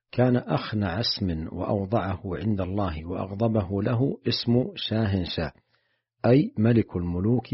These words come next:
وسلطان السلاطين، فإن ذلك ليس لأحد غير الله، فتسمية غيره بهذا من أبطل الباطل، والله لا يحب الباطل". وقد ألحق بعض أهل العلم بهذا قاضي القضاة،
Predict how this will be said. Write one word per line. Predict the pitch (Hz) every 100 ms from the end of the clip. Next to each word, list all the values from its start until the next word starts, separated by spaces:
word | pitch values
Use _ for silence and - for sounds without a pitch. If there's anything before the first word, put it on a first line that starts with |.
| 131
وسلطان | - 87 - 87 - 104 95 95 -
السلاطين، | - - 90 82 87 76 - _ _ _ _ _ _
فإن | - 127 139
ذلك | 123 127 131 117 -
ليس | 104 127 -
لأحد | 101 101 101 - 104
غير | 110 95 107 87
الله، | 82 78 67 _ _ _ _ _
فتسمية | 110 - 123 139 143 135 113
غيره | 104 127 117 90 85 82
بهذا | 87 87 120 123 131
من | 101 104
أبطل | 123 - 110
الباطل، | 95 87 87 90 - 78 -
والله | 90 95 101 82 87
لا | 117 110
يحب | - 127 123 127 135 -
الباطل". | 87 82 80 - - - - _ _ _ _ _ _
وقد | 104 - 120
ألحق | - 131 - 110 104
بعض | 113 113 110
أهل | 104 80 98
العلم | 95 101 113 90
بهذا | 82 87 87 123 123 139 - -
قاضي | 113 117 110 131 143 -
القضاة، | 98 87 85 78